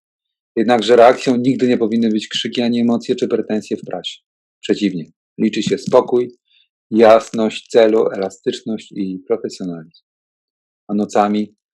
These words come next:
w zaciszu gabinetu, w gronie zaufanych, oddanych ojczyźnie współpracowników, należy nieustannie rozważać,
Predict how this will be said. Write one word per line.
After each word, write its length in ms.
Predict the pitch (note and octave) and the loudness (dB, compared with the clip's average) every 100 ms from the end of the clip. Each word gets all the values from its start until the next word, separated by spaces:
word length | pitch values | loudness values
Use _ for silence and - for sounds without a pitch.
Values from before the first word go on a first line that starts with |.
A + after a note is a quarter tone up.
| _ _ | _ _
w 40 | G#2+ | 2
zaciszu 380 | A#2 C#3+ C#3 | 2 2 0
gabinetu, 580 | B2+ A#2 A2+ A#2 A2 G#2+ | 2 2 2 -2 -4 -6
w 40 | G#2 | 0
gronie 280 | A2+ A2 | 0 2
zaufanych, 600 | G#2+ G#2+ G2+ A#2 A#2 G#2+ | 4 4 4 0 0 -2
oddanych 400 | A2+ G#2 B2+ A#2 | 0 2 2 2
ojczyźnie 400 | G#2+ G2 A2 A2+ | -4 -4 -4 -4
współpracowników, 840 | G2 - G2 G2+ G2 F#2 F#2+ G2+ G2 _ | -4 -6 -4 -6 -4 -4 -6 -8 -10 _
należy 320 | G2 G2 G2 | 0 2 2
nieustannie 600 | G2 G2 G2 A#2 A2 G#2+ | -2 -4 -4 -2 -2 -2
rozważać, 580 | G2+ F#2 F#2 F2 F2 - | -4 0 0 0 -4 -10